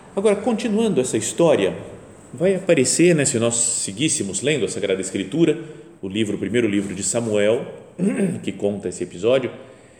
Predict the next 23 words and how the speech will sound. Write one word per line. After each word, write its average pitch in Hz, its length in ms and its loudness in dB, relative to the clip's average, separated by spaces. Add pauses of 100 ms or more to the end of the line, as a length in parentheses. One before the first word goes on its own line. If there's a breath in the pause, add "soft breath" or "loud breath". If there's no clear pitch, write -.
(220 loud breath)
se - 120 -10
nós 170 120 0
continuássemos 127 1040 -4
lendo, 113 420 -4 (640 loud breath)
vai 156 180 0
falar 165 280 -2
a 147 40 0
história 170 420 2
de 165 100 -2
uma 160 120 -2
grande 196 380 0
amizade 120 720 2 (800)
que 160 100 -4
o 160 60 0
Davi 139 440 2
tem, 131 520 -2 (380)
vai 120 280 2
ter, 123 260 2
vai 101 140 0
criar 104 1000 -4
com 143 160 -4
o 139 80 0
Jonatas 113 1080 0